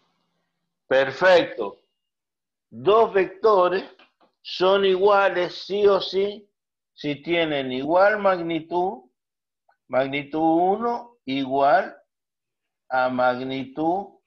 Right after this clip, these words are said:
dos. Dirección uno igual a la dirección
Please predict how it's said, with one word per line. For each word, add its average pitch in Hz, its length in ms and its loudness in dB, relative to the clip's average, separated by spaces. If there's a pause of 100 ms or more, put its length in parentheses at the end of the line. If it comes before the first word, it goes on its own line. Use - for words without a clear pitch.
(1200)
dos. 123 500 -2 (1120)
Dirección 170 1000 0 (1000)
uno 214 560 0
igual 165 640 2 (680)
a - 160 -8
la 131 160 2
dirección 151 960 -4